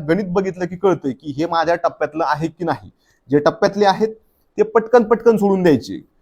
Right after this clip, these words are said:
म्हणजे काय होतं, सोडून घ्यायचे, सोडून द्यायचे नाही की बाबा हा प्रश्न मला थोडा अवघड वाटतोय, मग हा काय करू आपण, स्किप करू,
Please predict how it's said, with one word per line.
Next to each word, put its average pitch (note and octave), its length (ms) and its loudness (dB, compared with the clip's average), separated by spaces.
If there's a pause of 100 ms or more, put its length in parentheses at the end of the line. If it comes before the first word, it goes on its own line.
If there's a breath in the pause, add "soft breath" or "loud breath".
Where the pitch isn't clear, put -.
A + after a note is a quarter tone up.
(140)
म्हणजे D3+ 180 2
काय A3 180 6
होतं, G#3 140 2
सोडून A3 360 0
घ्यायचे, E3+ 380 4
सोडून F3+ 260 -2
द्यायचे E3+ 280 4
नाही A2 140 -4
की - 300 -8
बाबा F#3+ 200 2
हा G#3 140 0
प्रश्न G3+ 320 -2
मला G3 180 0
थोडा G3 260 2
अवघड F#3 260 4
वाटतोय, F3+ 280 0 (360)
मग E3 80 -8
हा F3 120 -4
काय G#3+ 160 4
करू G3 120 -2
आपण, G#3+ 260 0
स्किप - 340 -2
करू, C#3 200 4